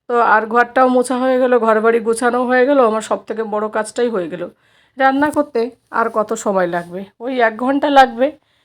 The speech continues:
কিন্তু রান্না করতে এক ঘন্টা লাগে, কিন্তু রান্নার জিনিসগুলো গোছাতে কিন্তু অনেক সময় লাগে,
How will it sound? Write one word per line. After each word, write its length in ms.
কিন্তু 300
রান্না 320
করতে 280
এক 140
ঘন্টা 300
লাগে, 380
কিন্তু 280
রান্নার 380
জিনিসগুলো 500
গোছাতে 380
কিন্তু 240
অনেক 260
সময় 280
লাগে, 320